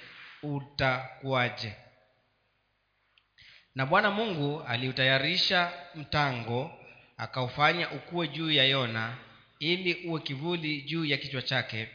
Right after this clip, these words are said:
na kumponya katika hali yake mbaya. Basi Yona akafurahi sana kwa sababu ya ule mtango. Lakini siku ya pili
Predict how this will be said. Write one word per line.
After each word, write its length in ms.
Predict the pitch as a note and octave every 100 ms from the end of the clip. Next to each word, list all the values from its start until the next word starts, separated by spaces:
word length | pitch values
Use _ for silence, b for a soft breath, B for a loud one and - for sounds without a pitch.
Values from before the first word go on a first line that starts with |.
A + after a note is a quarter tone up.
| - B B -
na 100 | B2
kumponya 720 | - C3+ B2+ D3+ E3 F3 F3
katika 480 | E3+ - C#3 D#3 C#3
hali 280 | C#3 D3 C#3
yake 480 | D3+ D3+ - A#2+ C3 C3+
mbaya. 580 | B2+ C3 A2+ G#2 G#2 - - - b _ B2+
Basi 300 | C3+ - D3
Yona 300 | D#3 E3+ D3+
akafurahi 500 | C#3+ C3 - D3+ D3
sana 540 | - D#3 C#3+ B2 A#2+ - -
kwa 80 | B2
sababu 440 | B2+ C3 C#3+ D3+
ya 120 | C3+ C3
ule 180 | C3
mtango. 540 | B2 A2+ B2 A2 G#2 G#2 - - - _ _ - - - - _ b b b
Lakini 320 | A#2+ B2 E3 E3+
siku 280 | - F3
ya 120 | E3+ E3
pili 760 | F#3 G3 D3+ C3+ C3+ C3+ -